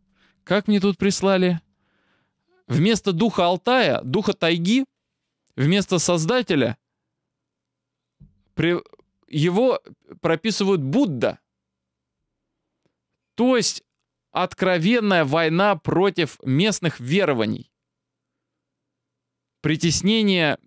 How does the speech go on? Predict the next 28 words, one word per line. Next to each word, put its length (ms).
местного 520
населения 560
идёт 240
вовсю. 500
Причём 360
говорят, 360
что 340
Алтай — 640
это 260
должна 580
быть 460
земля, 600
присоединённая 840
к 120
другим 340
странам. 500
Вот 140
как 160
есть 180
проект 300
Великого 420
Турана, 500
вот 120
это 120
из 120
той 160
же 120
оперы. 380